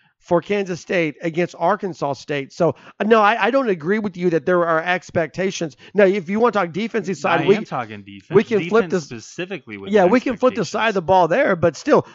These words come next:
Speaker 1: Arkansas State, six of thirteen on third
Speaker 2: Yeah, but,
Speaker 1: downs.
Speaker 2: but here's the thing, Matt, is when I'm looking at the defense, the most glaring issue for me was five yards a carry for Arkansas State on the ground. That's not a Kansas State defense. We've talked about
Speaker 1: Mm-hmm.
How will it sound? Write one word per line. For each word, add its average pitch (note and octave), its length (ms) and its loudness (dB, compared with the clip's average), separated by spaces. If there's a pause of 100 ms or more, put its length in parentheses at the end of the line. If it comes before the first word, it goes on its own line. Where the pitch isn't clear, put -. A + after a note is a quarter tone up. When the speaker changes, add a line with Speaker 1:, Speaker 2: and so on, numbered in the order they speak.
(140)
Speaker 1:
Arkansas A3+ 480 2
State, B3+ 360 0
six - 460 -8
of G3+ 140 -4
thirteen G#3 560 -4
on E3 120 -4
third E3 140 0
Speaker 2:
Yeah, D#3 100 2
but, D#3 60 -8
Speaker 1:
downs. C#3 220 -2
Speaker 2:
but D#3 120 -8
here's F3+ 200 -8
the C#3 100 -14
thing, E3+ 240 -10
Matt, A2+ 220 -8
is A#2 120 -14
when B2+ 160 -8
I'm B2 220 -8
looking D#3 260 -10
at C3 120 -12
the A#2 80 -16
defense, C3 640 -16 (220)
the C3 80 -10
most C3+ 320 -8
glaring B2+ 480 -10
issue B2+ 280 -16
for D3+ 140 -12
me D3+ 120 -10
was A2+ 200 -14
five B2+ 320 -12
yards B2 300 -10
a G2 60 -18
carry A#2+ 500 -14
for G2+ 200 -14
Arkansas G#2 440 -14
State G2+ 320 -16 (480)
on A#2+ 100 -8
the A2 80 -10
ground. G#2+ 460 -12 (100)
That's C3+ 400 -8
not D#3+ 220 -6
a E3+ 40 -8
Kansas B2 400 -14
State G#2 280 -20
defense. B2 420 -16
We've C3+ 180 -10
talked D#3+ 260 -12
about C3 360 -6
Speaker 1:
Mm-hmm. C3 80 -20